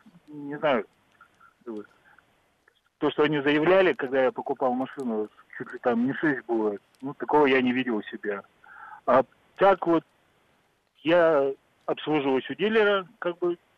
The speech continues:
и я в неё вообще не ползу, ни в подвеску, никуда. Вот, вот она едет, у меня и ездит.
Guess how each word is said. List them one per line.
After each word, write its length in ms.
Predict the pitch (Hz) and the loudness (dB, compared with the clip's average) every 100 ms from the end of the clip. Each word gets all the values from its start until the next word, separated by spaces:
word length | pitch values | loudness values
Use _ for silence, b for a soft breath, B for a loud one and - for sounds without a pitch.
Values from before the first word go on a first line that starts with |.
| - | -18
и 240 | 180 165 147 | -8 -6 2
я 160 | 156 | 4
в 80 | 147 | 4
неё 200 | 151 165 | 0 0
вообще 240 | 156 - 127 | 0 -2 -2
не 100 | 123 | -2
ползу, 340 | 131 120 120 | -2 -2 -4
ни 160 | 127 151 | -4 -6
в 60 | |
подвеску, 560 | - 165 214 220 - 160 | -2 -2 0 -4 -2 -2
никуда. 480 | 151 156 151 139 113 | -2 -4 0 2 2
Вот, 180 | 113 117 _ | 0 -6 _
вот 180 | 131 - | -6 -2
она 140 | 151 156 | 0 2
едет, 360 | 180 175 143 | 2 0 0
у 40 | 120 | 0
меня 200 | 127 135 | 0 0
и 100 | 110 | 0
ездит. 200 | 101 | -6